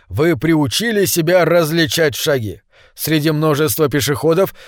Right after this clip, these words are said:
вы узнаете знакомых. Когда он явится, когда вы будете на посту, вы непременно его услышите.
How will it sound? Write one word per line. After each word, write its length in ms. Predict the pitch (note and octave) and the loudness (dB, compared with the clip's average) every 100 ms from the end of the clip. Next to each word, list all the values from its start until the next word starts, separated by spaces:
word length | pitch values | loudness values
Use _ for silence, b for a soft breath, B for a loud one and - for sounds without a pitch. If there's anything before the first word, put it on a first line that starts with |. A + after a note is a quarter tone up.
| B | B
вы 280 | C3 F#3 G#3+ | 0 4 4
узнаете 560 | F#3 G#3 F3+ F3 G3 | 2 2 4 4 2
знакомых. 580 | F3 F3+ - A#2 G2+ - b b | 2 0 0 -4 -4 -12 b b
Когда 340 | F3+ E3 E3+ | 0 2 4
он 100 | D#3+ | 2
явится, 640 | D3+ D3 D#3+ F3+ - A#3 - b | 2 4 4 2 2 0 -2 b
когда 300 | - D#3+ F#3 | -2 2 4
вы 120 | F#3+ | 4
будете 400 | G3+ A#3 F#3 - | 2 2 0 0
на 140 | F3+ E3+ | 0 2
посту, 500 | E3 - C4+ A#3+ - b | 2 0 0 0 -2 b
вы 180 | D#3 F#3+ | 0 2
непременно 680 | F#3 F3+ F3+ D#3+ G3+ F3+ F3+ | 2 2 0 2 2 2 2
его 260 | E3+ F3 | 2 2
услышите. 600 | D#3 D#3 C3 A#2 F#2 D#2+ | 2 0 -4 -4 -10 -14